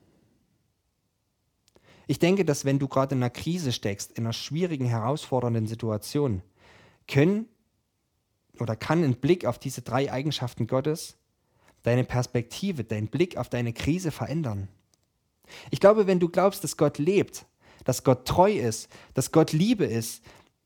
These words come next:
dann wirst du diese Situation ein Stück weit mehr als Chance annehmen können. Wenn du gerade nicht in einer Krise steckst und dir es wirklich gerade gut geht, dann ist das toll.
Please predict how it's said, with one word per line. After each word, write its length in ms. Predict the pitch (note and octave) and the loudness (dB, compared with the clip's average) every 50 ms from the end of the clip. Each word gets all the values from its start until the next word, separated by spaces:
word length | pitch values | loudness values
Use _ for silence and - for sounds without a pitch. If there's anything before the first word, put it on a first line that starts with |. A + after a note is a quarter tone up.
| _ _ _ _ _ _ _ _ | _ _ _ _ _ _ _ _
dann 260 | - C3 B2+ B2+ A#2 | 0 2 2 4 4
wirst 280 | C3 F3 G3+ - - - | 6 4 4 4 -2 -6
du 60 | G3 | -6
diese 260 | E3 - D3 C3 C3+ | -4 -2 -2 -2 -2
Situation 920 | B2 B2+ B2 - B2+ A#2 A#2 A#2 A#2 - - - B2+ C3 C#3+ E3+ F#3 F3 - | -2 -2 -2 0 2 2 2 2 0 -2 -4 0 0 2 2 2 0 0 -2
ein 80 | B2 | -4
Stück 300 | A#2 - - F3+ F3+ - | -4 -2 -2 -2 -2 0
weit 180 | - C3+ B2 - | 0 0 2 2
mehr 240 | C3 C#3 E3 E3+ C3 | 2 2 2 2 0
als 220 | A2+ A2+ - - | -2 -4 -4 -6
Chance 420 | - - D3+ F3 G3+ G3 - G#2+ F#2+ | -2 0 0 0 0 -2 -4 -6 -6
annehmen 360 | G#2 G#2 G#2 G#2 G#2 G2 F#2+ | -4 -6 -4 -4 -4 -6 -6
können. 300 | - - G#2 F#2+ F#2+ F#2 - _ _ _ _ _ _ _ _ _ _ _ _ _ _ _ _ _ _ _ _ _ - _ _ _ _ _ _ _ _ _ _ _ _ _ _ _ _ _ _ - - - - - - | -6 -6 -6 -6 -6 -8 -10 _ _ _ _ _ _ _ _ _ _ _ _ _ _ _ _ _ _ _ _ _ -20 _ _ _ _ _ _ _ _ _ _ _ _ _ _ _ _ _ _ -20 -18 -16 -16 -14 0
Wenn 120 | - C3+ C#3 | 0 4 4
du 80 | E3+ | 6
gerade 240 | E3 E3 D#3 D3 - | 10 10 8 10 10
nicht 160 | G3 A3+ A3+ | 6 6 6
in 60 | A3+ G3+ | 4 4
einer 120 | D#3 C#3+ | 4 4
Krise 340 | - - - D3 C3 B2 A#2 | 2 2 2 2 4 4 2
steckst 380 | - - B2 A2 - - - | 2 0 -2 -2 -2 -6 -2
und 160 | B2 B2+ A#2+ - | -2 -2 2 4
dir 100 | D3+ D3 | 4 4
es 140 | - - | 4 2
wirklich 300 | D#3 G3+ - G3+ E3+ - | 2 0 2 2 -4 -2
gerade 240 | - - C#3 C3 - | 2 0 0 0 0
gut 280 | - F#3 G#3+ A#3 - - | -2 -2 -2 -2 -2 -4
geht, 180 | - A2 G#2 | -4 -4 -2
dann 120 | B2 A#2+ B2+ | -4 -4 -4
ist 180 | D#3 - - | -6 -6 -4
das 160 | D#3 - - - | -4 -4 -4 0
toll. 340 | - F3+ G3+ A3 F#3+ A2+ | 4 4 6 6 4 2